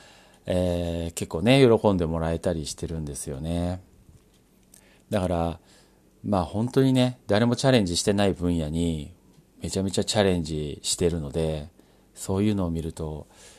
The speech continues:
あー、ちょっと僕ももっとチャレンジしなきゃなーなんてすごく、えー、思います。まあ、実際、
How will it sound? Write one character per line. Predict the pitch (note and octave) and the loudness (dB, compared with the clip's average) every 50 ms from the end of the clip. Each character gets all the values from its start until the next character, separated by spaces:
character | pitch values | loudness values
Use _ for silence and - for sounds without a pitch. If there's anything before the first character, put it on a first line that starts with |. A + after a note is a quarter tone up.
| _ _ _ _ _ | _ _ _ _ _
あ | - - E3 - F2 D#2+ D#2 D#2+ D#2+ | -8 -6 -4 -4 -4 -6 -8 -10 -12
ー、 | - - | -12 -12
ち | - - | -14 -12
ょ | |
っ | - | -8
と | - F#2+ E2+ E2 D#2+ - - - | -6 -4 -4 -2 -4 -6 -4 -2
僕 | G2+ F2+ F#2 G2 | -2 -2 0 0
も | F#2+ F#2 F#2+ | 0 0 0
も | F#2 G2+ | 0 -2
っ | G#2 - | -2 -2
と | - G2 | -2 -2
チ | - - | -2 0
ャ | A2 A2+ | 0 0
レ | A2+ | 0
ン | G#2+ | 0
ジ | G2 | -2
し | - - - | -4 -4 -4
な | A2+ A2+ | -2 -2
き | A#2+ | 0
ゃ | G2+ | 2
な | G#2 A2 A#2 A#2+ | 2 4 4 4
ー | B2 | 4
な | A2+ F#2 E2 | 2 0 -2
ん | D#2+ | -4
て | - - D2+ | -8 -10 -8
す | - - F#2 | -6 -4 -4
ご | F2 E2 | -4 -4
く、 | D#2+ - F2 D#2 D2 - _ _ _ _ _ _ _ _ _ _ _ _ _ _ _ _ _ _ _ _ - | -4 -4 -6 -6 -6 -8 _ _ _ _ _ _ _ _ _ _ _ _ _ _ _ _ _ _ _ _ -6
え | F2 E2 D#2+ D2+ D2+ D#2 | -4 -4 -4 -2 -4 -4
ー、 | - | -4
思 | - F2+ E2 D#2+ D#2+ | -4 -4 -4 -4 -4
い | D#2 | -4
ま | D2+ C#2+ | -6 -8
す。 | - - - - - _ _ _ _ _ _ _ _ _ _ _ _ _ _ _ _ _ _ _ _ _ _ _ _ _ _ _ _ | -10 -10 -12 -14 -14 _ _ _ _ _ _ _ _ _ _ _ _ _ _ _ _ _ _ _ _ _ _ _ _ _ _ _ _
ま | - C3 | -2 -2
あ、 | A#2+ | -2
実 | G#2+ A2+ A#2 - - | 0 -2 -4 0 0
際、 | D3 C#3+ D3 D3 C#3+ | 2 2 2 2 0